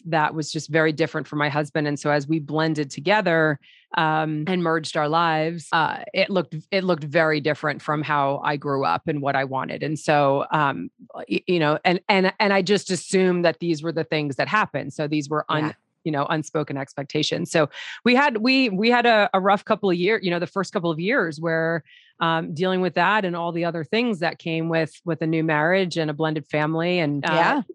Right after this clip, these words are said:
Speaker 1: new babies and all that kind of stuff. And it just, it's, uh, it's something that, um, isn't talked about enough that it, I, I would say most relationships go through. You have, you usually have some, some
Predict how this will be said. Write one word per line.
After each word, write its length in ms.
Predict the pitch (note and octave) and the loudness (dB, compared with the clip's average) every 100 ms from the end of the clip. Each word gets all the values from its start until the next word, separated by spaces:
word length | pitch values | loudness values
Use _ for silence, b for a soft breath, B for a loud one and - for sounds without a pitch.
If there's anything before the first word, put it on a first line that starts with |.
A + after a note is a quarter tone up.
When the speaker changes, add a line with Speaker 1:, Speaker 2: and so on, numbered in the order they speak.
| _ G3+ | _ -2
Speaker 1:
new 160 | F3+ | 0
babies 580 | E3 D#3+ D#3+ F3 F3+ E3 | 2 2 2 0 -2 0
and 120 | E3 | 0
all 100 | D#3+ | 2
that 140 | D#3+ E3+ | 0 -2
kind 160 | D#3+ | -4
of 60 | D3+ | -4
stuff. 320 | G#3 G#3 F#3 | 0 0 2
And 100 | E3 | -2
it 100 | D#3+ | -4
just, 460 | - D#3 - - - | -4 -8 -8 -18 -4
it's, 340 | F3 D#3+ - F#3 | -2 -2 -4 2
uh, 300 | E3 D#3 D3 | 2 4 0
it's 220 | F3+ - | -4 -2
something 380 | - F#3 F#3 E3+ | 0 0 0 0
that, 260 | E3+ D#3+ F#3 | 0 2 2
um, 400 | F3 E3 E3+ E3+ - | 2 2 -2 -6 0
isn't 300 | B3+ D4+ F#3 | 2 2 0
talked 320 | E3+ D#3+ - | 0 0 0
about 240 | E3 D#3 | 0 0
enough 540 | D#3 D3+ D3 F3 - - | 0 0 0 0 -4 -10
that 360 | F3+ F#3+ F3+ - _ A3+ | 0 2 2 -2 _ -10
it, 200 | E3 - | -10 -4
I, 140 | F3 F#3 | -4 -2
I 140 | D3+ E3+ | 0 0
would 180 | F#3 - | 0 0
say 200 | G3+ F#3+ | 2 2
most 680 | F3+ F3 F3+ G#3+ - - | 2 2 2 0 -4 -6
relationships 1000 | F#3+ G3 A#3+ - C#4+ - E3 F#3+ - - - F#3 | -2 2 2 0 -2 0 -2 -2 -12 -20 -14 -2
go 180 | G3 F#4 | 2 2
through. 200 | - D#3+ | 0 -2
You 140 | D#3 | -2
have, 260 | F3+ G3 F3+ | 0 0 -2
you 180 | E3 F#3 F3+ | -14 -16 -10
usually 520 | F#3 G3+ A3+ A#3 A#3+ | -4 0 0 2 2
have 220 | A3+ A3 | 2 0
some, 460 | - F#3+ G3 G#3+ G#3+ | 0 0 2 0 -4
some 720 | - - G3+ A3+ A#3 A3 | -8 -2 0 2 2 0